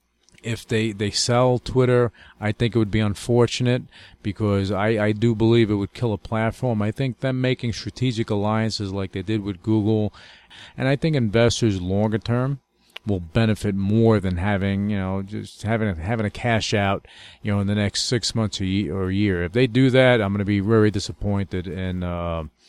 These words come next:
in, in the company itself. Um, and anyway, that, that's about it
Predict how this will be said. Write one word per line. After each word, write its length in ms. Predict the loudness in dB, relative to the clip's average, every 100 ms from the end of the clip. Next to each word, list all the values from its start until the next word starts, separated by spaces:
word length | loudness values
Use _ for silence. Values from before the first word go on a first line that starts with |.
| -20 -20 -20 -14
in, 160 | -8 -4
in 140 | -4
the 80 | -4
company 540 | -2 -2 -2 -8 -10 -12
itself. 600 | -10 -6 -4 -4 -8 -14 -16 _ _ _
Um, 640 | -8 -4 -2 0 -2 -2 -4
and 320 | -4 -4 -2
anyway, 400 | -2 -2 -2 -2
that, 240 | -2 -2
that's 220 | -2 -2
about 320 | -2 0 2 4
it 220 | 2